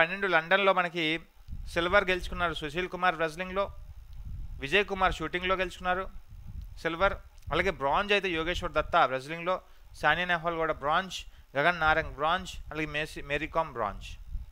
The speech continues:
ఓకే, నెక్స్ట్ వన్ మనకి, so లాస్ట్ రెండు వేల పదహారు రియో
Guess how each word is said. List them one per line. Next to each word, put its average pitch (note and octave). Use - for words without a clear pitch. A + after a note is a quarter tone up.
ఓకే, G#3
నెక్స్ట్ G#3+
వన్ A3+
మనకి, F#3+
so F#3+
లాస్ట్ G#3
రెండు F#3
వేల G#3
పదహారు F3+
రియో E3+